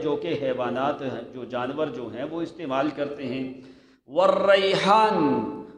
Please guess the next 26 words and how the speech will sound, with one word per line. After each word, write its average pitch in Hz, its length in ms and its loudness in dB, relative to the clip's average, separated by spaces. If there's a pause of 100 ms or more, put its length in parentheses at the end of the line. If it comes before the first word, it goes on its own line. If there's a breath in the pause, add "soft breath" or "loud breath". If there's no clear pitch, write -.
اور 139 160 -6
فرمایا 170 460 4
اگر 185 300 2
تو 190 120 -4
میری 175 320 -2
زمین 165 540 2
پہ 180 100 -4
چلتا 151 520 -2
جائے 123 260 2 (880)
تو 117 40 -20
فرمایا 143 460 2
میری 143 380 0
قدرت 160 460 -2
کے 139 100 -4 (140)
پھول 165 380 -4
لگے 151 300 0 (100)
ہیں 175 140 2
جو 165 120 -2 (100)
تیرے 135 280 -2
دماغ 131 400 0 (160)
کو 139 100 -10 (140)
تازہ 151 320 0 (100)
کرنے 151 320 -2
کے 160 160 -6
لیے 165 340 -4 (140)
تازہ 147 320 -2